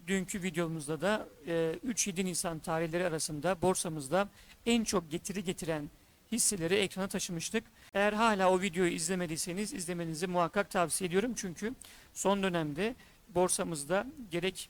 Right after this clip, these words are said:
bist yüzde, gerek bist ana pazarda, yıldız pazarda ve alt pazarda en çok getiriyi hangi şirket ve hisseler getirmiş yatırımcıyla, e, onları paylaştık. Belki sizin yatırımlarınızı yönlendirirken,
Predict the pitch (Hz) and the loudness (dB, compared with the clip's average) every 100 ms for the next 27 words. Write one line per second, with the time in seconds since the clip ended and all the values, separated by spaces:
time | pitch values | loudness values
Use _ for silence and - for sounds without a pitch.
0 | 202 180 - 196 180 143 165 180 175 175 | -6 -4 -2 -2 -4 -2 -2 -2 -2 -2
1 | 185 165 180 - - 175 180 185 165 160 | -4 -8 -4 -4 -2 0 0 0 0 -2
2 | 139 165 151 170 156 196 - 185 143 156 | -2 -4 -2 -4 -2 -4 -2 -4 -2 -4
3 | 143 185 190 - 185 - 170 151 147 196 | -4 -6 -4 -2 -4 -4 -4 -2 0 0
4 | 285 - - - 214 220 208 185 143 170 | -2 -8 -20 -4 2 2 2 0 0 -6
5 | - 175 170 151 170 202 196 170 - 185 | -4 -6 -4 -6 -2 -2 -2 -4 -4 -4
6 | 202 190 180 147 160 - 175 156 147 170 | -6 -6 -6 -6 -2 0 0 -2 -4 -6
7 | 160 247 - - - _ 180 175 180 180 | -4 -4 -4 -12 -20 _ -4 0 0 0
8 | 170 180 190 269 - - - - 165 175 | 0 0 0 -2 -12 -20 -14 -6 2 2
9 | 170 175 - 180 160 147 - - 196 175 | 2 0 2 2 2 -2 -6 -2 -2 -2
10 | - - 185 170 143 160 185 170 165 156 | -4 -6 -6 -6 -8 -6 -4 -2 -4 -4
11 | 143 156 165 160 160 151 151 - 196 | -8 -4 -4 -2 -6 -6 -8 -6 -6